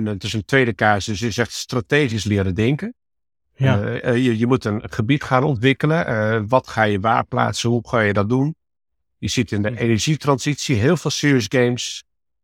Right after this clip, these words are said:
Speaker 1: waarbij, eh, nou ja, bijvoorbeeld van hoe ga ik om met, met de energie en, en waar moet ik dat opslaan? En wat heb ik daarvoor nodig? Dus dat is strategisch, ziet heel veel.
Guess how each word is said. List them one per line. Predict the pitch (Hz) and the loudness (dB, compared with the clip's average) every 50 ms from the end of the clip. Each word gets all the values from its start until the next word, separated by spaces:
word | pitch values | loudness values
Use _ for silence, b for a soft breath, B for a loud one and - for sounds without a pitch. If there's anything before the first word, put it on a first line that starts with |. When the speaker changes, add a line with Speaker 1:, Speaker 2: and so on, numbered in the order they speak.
| _ _ _ | _ _ _
Speaker 1:
waarbij, | - 120 110 104 117 113 110 107 107 104 123 _ | -4 -4 -2 0 2 2 2 2 0 -2 -6 _
eh, | - 113 | -10 -10
nou | 104 104 151 143 | -6 -2 0 0
ja, | 127 107 | 0 0
bijvoorbeeld | 101 107 113 110 104 - | 0 -2 -2 -4 -4 -6
van | - - 110 101 | -4 -4 -2 -2
hoe | 110 123 127 - | 0 -2 -2 -2
ga | - 120 110 | 0 0 0
ik | 104 92 - | 0 0 -2
om | - 120 110 | -4 -2 -2
met, | 107 98 - - | -2 -2 -2 -2
met | 113 104 - | -4 -4 -2
de | 127 | -2
energie | - 107 101 98 92 - 147 175 190 - | 0 2 2 2 0 0 -2 -2 -2 -2
en, | - 110 101 107 117 - | -4 -4 -4 -4 -6 -6
en | - - 107 107 - - 117 | -4 -4 -4 -4 -6 -6 -6
waar | 113 110 | -4 -4
moet | 110 104 101 | -2 -4 -4
ik | 92 | -6
dat | 101 92 - | -8 -8 -8
opslaan? | - 170 - - - 147 135 131 135 135 135 - | -8 -8 -6 -4 0 2 2 4 2 2 0 -2
En | - | -6
wat | 104 104 - | -10 -14 -12
heb | - 98 104 | -12 -12 -10
ik | 95 | -4
daarvoor | - 101 101 - 123 127 | -4 -4 -4 -2 0 2
nodig? | 127 131 135 135 123 120 104 - - _ _ _ _ _ _ _ _ _ _ _ | 4 4 4 4 2 0 -4 -6 -14 _ _ _ _ _ _ _ _ _ _ _
Dus | - - 98 | -12 -8 -4
dat | 120 110 95 - | -2 -2 -2 -4
is | - | -8
strategisch, | - - - 113 101 - 143 156 165 147 - 139 - | -8 -6 -6 -6 -2 2 2 2 2 2 -2 -4 -2
ziet | - 151 131 - | 0 -2 -2 0
heel | - 135 131 101 | 0 0 0 2
veel. | 101 123 120 120 127 135 | 2 2 2 2 2 -2